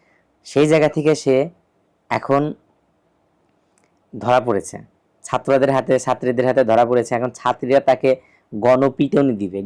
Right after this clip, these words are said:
গণপিটুনি দিয়ে তার একটা শিক্ষা দিবে। সেই জায়গা থেকে যে এখন পুলিশ এবং আর্মি তাকে, তাদের, তার পক্ষে হয়ে হস্তক্ষেপ করতেছে। এখন কথা হলো যে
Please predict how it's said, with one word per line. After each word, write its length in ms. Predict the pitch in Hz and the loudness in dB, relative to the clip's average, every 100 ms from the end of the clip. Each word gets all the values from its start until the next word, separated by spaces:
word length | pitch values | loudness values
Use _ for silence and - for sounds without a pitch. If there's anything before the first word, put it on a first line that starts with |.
| 98 | 0
গণপিটুনি 600 | 120 127 120 131 143 139 | 0 0 -4 -2 -2 0
দিয়ে 260 | 131 139 156 170 _ _ _ 120 | 2 2 2 -4 _ _ _ -4
তার 80 | |
একটা 160 | 113 139 - | -2 -4 -2
শিক্ষা 280 | 165 - 135 | -6 -2 -4
দিবে। 260 | 101 92 104 - | -4 -6 -8 -4
সেই 140 | 135 | -2
জায়গা 220 | 131 131 131 | 2 2 0
থেকে 200 | 131 139 | -2 0
যে 80 | 139 | 2
এখন 260 | 135 139 139 - | 0 -2 -6 -4
পুলিশ 320 | 135 135 165 - 131 | 0 2 2 0 -4
এবং 140 | 120 123 - _ _ _ _ _ | -2 -4 -10 _ _ _ _ _
আর্মি 420 | 113 113 123 143 196 _ _ _ _ _ _ 120 | -2 -2 -2 -4 -6 _ _ _ _ _ _ -8
তাকে, 240 | 117 131 147 | -2 0 0
তাদের, 280 | - 117 120 | 0 0 0
তার 220 | - 117 113 | 2 0 2
পক্ষে 260 | 123 - - | -2 -2 0
হয়ে 140 | 127 143 | 2 2
হস্তক্ষেপ 400 | 117 - 110 110 - | -2 -8 -6 -6 -6
করতেছে। 380 | 143 - - - - _ _ _ _ _ _ _ _ | -16 -14 -14 -14 -18 _ _ _ _ _ _ _ _
এখন 200 | 123 147 143 | -6 -4 0
কথা 240 | 151 156 | 2 2
হলো 160 | 165 131 | 2 2
যে 120 | 110 | 2